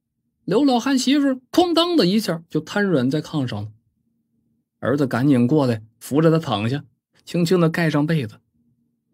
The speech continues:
那神婆呢，也从炕上下来，指了指香炉子，对那刘老汉儿子说：“灯香燃尽了，明儿给我送去，顺便儿把许的愿还了，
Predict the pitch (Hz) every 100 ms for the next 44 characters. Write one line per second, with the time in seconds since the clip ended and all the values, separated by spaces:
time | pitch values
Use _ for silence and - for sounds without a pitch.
0 | _ - 269 254 220 311 156 190 320 -
1 | - 107 110 107 220 285 262 233 262 269
2 | 254 185 170 165 110 214 117 110 - 294
3 | 320 160 220 294 202 190 170 151 185 110
4 | 143 113 117 185 110 170 - _ _ _
5 | _ _ _ _ _ _ _ _ _ _
6 | _ _ _ - 82 120 123 127 131 135
7 | 143 123 156 175 165 202 131 110 113 127
8 | 135 127 123 _ _ _ _ _ _ _
9 | 117 123 156 190 202 214 220 208 196 208
10 | 107 156 269 311 120 - 117 107 113 -
11 | - _ _ _ _ _ _ _ _ -
12 | 107 127 139 131 135 123 127 131 - _
13 | - 107 - 65 85 127 190 190 135 135
14 | 117 104 175 240 208 175 165